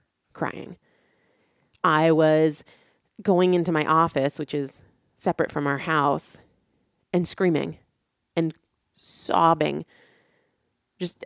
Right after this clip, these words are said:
like, wailing is the only word that I can think of. It's not anything I've ever done at any other point in my life. And doing that in my office so that I didn't scare Chris or upset him. So I'm like, "Productive?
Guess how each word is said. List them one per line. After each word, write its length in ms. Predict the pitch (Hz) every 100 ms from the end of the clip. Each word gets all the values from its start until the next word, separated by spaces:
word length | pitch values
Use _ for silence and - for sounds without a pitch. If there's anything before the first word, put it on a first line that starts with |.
| - -
like, 140 | 160
wailing 760 | 165 147 156 170 185 180 139 143
is 120 | 143
the 120 | 156
only 320 | 165 170 170 156
word 320 | 151 156 160
that 100 | 139
I 80 | 135
can 160 | 151
think 220 | - 170
of. 140 | 156 135
It's 100 | 151
not 160 | 147 -
anything 340 | 170 180 156
I've 100 | 151
ever 220 | 147 160
done 160 | 151 147
at 80 | 139
any 180 | 160 160
other 140 | 156
point 220 | - 151
in 60 | 143
my 120 | 143
life. 280 | 156 165 - - - _ _ _ -
And 80 | 165
doing 200 | 185 196
that 120 | 175
in 80 | 165
my 100 | 151
office 380 | 147 165 160 -
so 100 | 156
that 120 | 143
I 40 |
didn't 220 | 143 151
scare 260 | - - 147
Chris 420 | - - - - _ _ _ _ _ _
or 100 | 165
upset 300 | 156 - -
him. 300 | 165 - 180 _ _ _ _ _ _ _ _ _ _ - -
So 160 | 190
I'm 60 | 165
like, 180 | 147 -
"Productive? 540 | 165 143 - 254 262